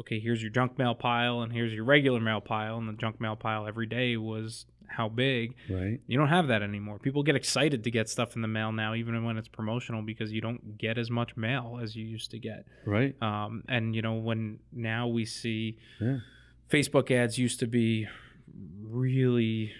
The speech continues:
Speaker 1: really valuable for what you would pay. You got a lot of value. Google ads back, you know, still are valuable, obviously, but, but way back when Google first started, I mean, it was an unbelievable value if you were one of the first people on AdWords.
Speaker 2: Mm-hmm.
Speaker 1: Um,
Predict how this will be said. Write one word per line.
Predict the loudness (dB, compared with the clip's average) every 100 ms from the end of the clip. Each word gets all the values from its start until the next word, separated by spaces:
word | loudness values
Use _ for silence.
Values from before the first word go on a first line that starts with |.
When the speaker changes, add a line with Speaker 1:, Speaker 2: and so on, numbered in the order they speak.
| -12 -10 -10 -12 -8
Speaker 1:
really | -2 0 0 -2 -2
valuable | -2 0 0 -2 -8 -14 -10
for | -8
what | -8 -8
you | -8
would | -10
pay. | -6 -4
You | -4 -6
got | -6 -6
a | -6
lot | -8 -10
of |
value. | -8 -8 -8 -10 -14 -16 _ _ _ _
Google | -2 0 -2 -6
ads | -10 -8 -10 -8
back, | -10 -10 -8
you | -10
know, | -10
still | -10 -4 -4 -4
are | -6
valuable, | -8 -6 -8 -8 -10
obviously, | -8 -8 -8 -10
but, | -10 -12 -14 -18
but | -16 -8
way | -2 0
back | 2 0 -2
when | -6 -4
Google | -4 -4 -6
first | -8 -10 -8
started, | -6 -6 -8 -10
I |
mean, | -12 -10 -10
it | -10
was | -10 -10
an | -10 -12 -6
unbelievable | -2 0 -2 2 4 4 2 0
value | -4 -6 -6 -8 -8
if | -10 -8
you | -6
were |
one | -4 -6
of | -8
the |
first | -6 -6 -4
people | -6 -6
on | -6
AdWords. | -6 -4 -6 -8 -12 -14 -20 -14 -4
Speaker 2:
Mm-hmm. | -2 0
Speaker 1:
Um, | -2 -2 -4 -8 -10